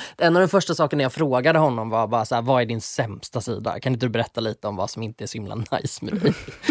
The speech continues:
Och, eh, och han bara: "Åh,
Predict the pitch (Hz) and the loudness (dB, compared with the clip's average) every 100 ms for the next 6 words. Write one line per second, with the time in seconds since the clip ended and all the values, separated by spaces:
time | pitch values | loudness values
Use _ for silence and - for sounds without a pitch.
0 | - 269 - - 156 - 170 - - 156 | 2 -2 -4 -4 -2 0 -2 -2 -4 -6
1 | - 143 - - - 202 190 135 120 - | -6 -8 -6 -8 -6 -6 0 0 0 -2
2 | 127 120 117 110 92 90 64 - - 123 | 2 4 4 4 2 -2 -4 -6 -2 2
3 | 123 117 107 107 127 123 | 2 2 0 0 0 -2